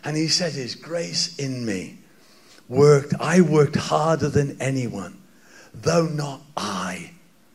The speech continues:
It isn't about us rolling up our sleeves, rolling up our trouser legs and saying, "Come on, let's go for it."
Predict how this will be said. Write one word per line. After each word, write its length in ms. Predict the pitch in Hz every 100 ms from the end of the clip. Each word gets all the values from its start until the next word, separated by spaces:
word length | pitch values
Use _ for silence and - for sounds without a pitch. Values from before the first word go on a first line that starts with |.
| _ _ _ _ _ -
It 140 | 175
isn't 260 | 226 175 185
about 460 | 165 156 147 147
us 400 | 135 127 - -
rolling 420 | 120 160 160 151
up 140 | 147 147
our 160 | 131
sleeves, 600 | 127 - 135 135 135 131 - - - -
rolling 460 | 110 139 165 147 131
up 320 | 135 117 - _ - - _ _ _ _ _ - - - _ -
our 500 | 135 139 135 131 - - _ _ _ _ _ _ _ _ _ _ _ _
trouser 720 | - 160 147 135 143 131 113 - -
legs 480 | 110 135 147 123 -
and 120 | 110
saying, 260 | - 131 -
"Come 180 | 113 113
on, 100 | 117
let's 200 | 117 -
go 240 | 123 110
for 300 | - 107
it." 60 | 90